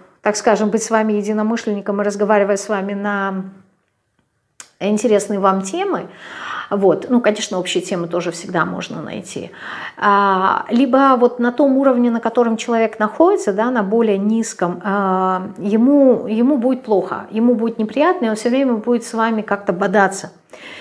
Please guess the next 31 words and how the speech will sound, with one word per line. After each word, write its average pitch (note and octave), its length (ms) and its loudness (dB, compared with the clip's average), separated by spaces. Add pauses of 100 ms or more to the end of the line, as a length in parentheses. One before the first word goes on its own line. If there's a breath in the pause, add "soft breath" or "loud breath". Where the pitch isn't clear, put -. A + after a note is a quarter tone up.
(160 loud breath)
И A3+ 120 0
вы C4 80 4
не C4 80 6
будете B3+ 300 0
понимать, B3 440 2
почему, A3+ 440 -2
да, G#3+ 200 0
почему A#3 320 -6
такая G#3+ 320 0
реакция. G3 360 -2
Потому G#3+ 220 -4
что A#3 160 -4
он A3 120 0
будет, A#3+ 260 2
э, G#3+ 340 0
как-то G#3+ 260 -2
вот G#3+ 80 0
защищаться A#3+ 640 0
от G#3+ 120 -2
вас, A3 200 2
потому A3 420 -4
что - 260 -4
есть A3+ 380 -2
ощущение B3 540 2
того, A#3+ 260 2
что A#3+ 200 -4
на A3 100 -4
тонком A#3 380 -2
плане C#4+ 400 0
он A#3+ 240 2
разрушается. A3+ 880 -2